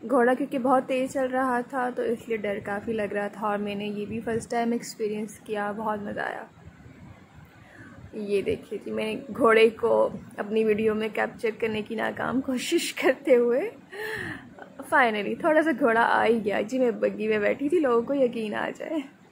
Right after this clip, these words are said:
यस जी, ये देखिए जी, बग्गी उतर गए हम लोग अब। और ये आपकी बहन थोड़ी <laughs>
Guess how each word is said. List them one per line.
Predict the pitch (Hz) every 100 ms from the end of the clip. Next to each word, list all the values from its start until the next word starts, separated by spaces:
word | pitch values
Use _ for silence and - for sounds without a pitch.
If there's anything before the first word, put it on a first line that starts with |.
| - - _ _ - - _ - - - - - - - - - - - - - - - - - - 110
यस | - - - - - - - - - - _ -
जी, | 233 196 214 202 190 196
ये | 208 202
देखिए | - - - -
जी, | - 202
बग्गी | 196 196 185 202
उतर | - 208 285 277
गए | 285 285
हम | 277 262
लोग | 254 247
अब। | 240 233 -
और | 214 214 214
ये | 214 233
आपकी | 220 214 226
बहन | 202 208 208 214 226
थोड़ी | - 269 269 -
<laughs> | 294 -